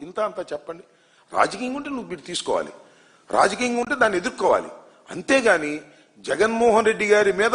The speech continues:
బురద జల్లడానికి మతాన్ని ఉపయోగించుకునేటటువంటి ఒక తుచ్చమైన బుద్ధితో ఇవాళ కూటమి ప్రభుత్వం పనిచేస్తుంది. దీన్ని భగవంతుడు కూడా క్షమించడు. మరి ముఖ్యంగా శ్రీ శ్రీ శ్రీ శ్రీ ఏడుకొండల స్వామి అసలు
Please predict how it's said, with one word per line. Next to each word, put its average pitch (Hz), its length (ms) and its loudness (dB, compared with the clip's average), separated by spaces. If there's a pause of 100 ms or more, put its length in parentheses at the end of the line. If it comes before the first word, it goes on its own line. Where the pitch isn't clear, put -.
(100)
బురద 202 220 2
జల్లడానికి 214 540 4
మతాన్ని 240 420 4
ఉపయోగించుకునేటటువంటి 208 1080 -2
ఒక 175 80 -6 (140)
తుచ్చమైన 254 540 4
బుద్ధితో 214 320 2 (580)
ఇవాళ 170 220 6 (120)
కూటమి 214 420 4
ప్రభుత్వం 175 440 -2
పనిచేస్తుంది. 175 640 2 (520)
దీన్ని 185 260 2 (160)
భగవంతుడు 196 580 4 (100)
కూడా 175 180 6 (180)
క్షమించడు. 185 560 2 (460)
మరి 233 180 6 (100)
ముఖ్యంగా 247 400 4 (160)
శ్రీ 214 160 -8 (140)
శ్రీ 208 160 -10 (120)
శ్రీ 196 220 -10
శ్రీ 190 140 0 (600)
ఏడుకొండల 214 580 4
స్వామి 202 280 2
అసలు 175 180 -2